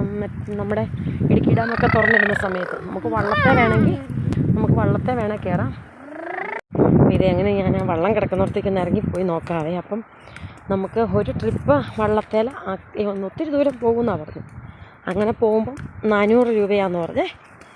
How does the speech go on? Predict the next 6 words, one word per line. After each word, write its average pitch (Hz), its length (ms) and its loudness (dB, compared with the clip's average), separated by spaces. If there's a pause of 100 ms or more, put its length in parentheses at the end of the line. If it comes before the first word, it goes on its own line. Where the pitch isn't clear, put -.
(220)
പക്ഷേ - 280 -4
വള്ളത്തെ 175 400 -2
കയറാനുള്ള, 180 420 2 (440)
ഉം, 165 180 -2
ഇതൊന്നുമില്ല, 160 440 -4
പേടിയാണ്. 170 480 -2